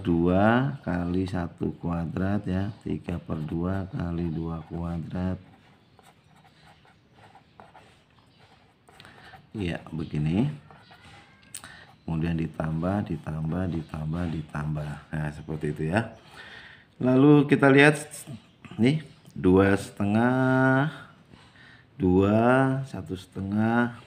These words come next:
kemudian satu. Berarti dia punya selisih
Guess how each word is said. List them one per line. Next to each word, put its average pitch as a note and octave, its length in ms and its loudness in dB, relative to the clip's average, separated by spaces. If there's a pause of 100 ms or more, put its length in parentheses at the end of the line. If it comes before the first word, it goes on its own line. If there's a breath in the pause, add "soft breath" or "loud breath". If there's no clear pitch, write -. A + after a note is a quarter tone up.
(300 loud breath)
kemudian F#2 460 -2
satu. F#2 480 -2 (640 soft breath)
Berarti F2 340 2
dia A2 480 4 (1040 loud breath)
punya A2 240 6
selisih B2 720 4